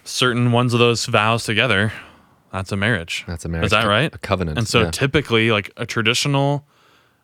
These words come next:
Speaker 1: we should have pulled that up. Like, a, s-, what's the traditional vows at a wedding? Um,
Speaker 2: Oh, for richer, for poorer, for better or worse, in sickness, in health,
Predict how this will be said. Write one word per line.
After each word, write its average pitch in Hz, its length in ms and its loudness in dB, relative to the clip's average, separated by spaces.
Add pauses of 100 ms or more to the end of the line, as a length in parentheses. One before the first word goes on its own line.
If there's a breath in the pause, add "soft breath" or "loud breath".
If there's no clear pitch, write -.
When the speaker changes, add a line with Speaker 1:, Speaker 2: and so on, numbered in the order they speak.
Speaker 1:
we 117 80 -8
should - 120 0
have 107 80 -2
pulled 107 180 -2
that 95 120 0
up. 95 120 -2
Like, 90 140 -2
a, 95 100 0 (120)
s-, - 160 -12 (100)
what's 113 260 0
the 110 100 2
traditional 98 540 -2
vows 90 460 0
at 92 80 -2
a 90 60 -2
wedding? 90 440 -2
Um, 90 420 -4
Speaker 2:
Oh, 80 240 -4 (460 loud breath)
for - 100 -6
richer, 87 320 0
for 90 140 -8
poorer, 85 480 0
for 87 100 -16
better 85 280 0
or 82 60 0
worse, 82 400 -2
in 87 80 -8
sickness, 87 380 -6
in 85 100 -4
health, 82 480 -6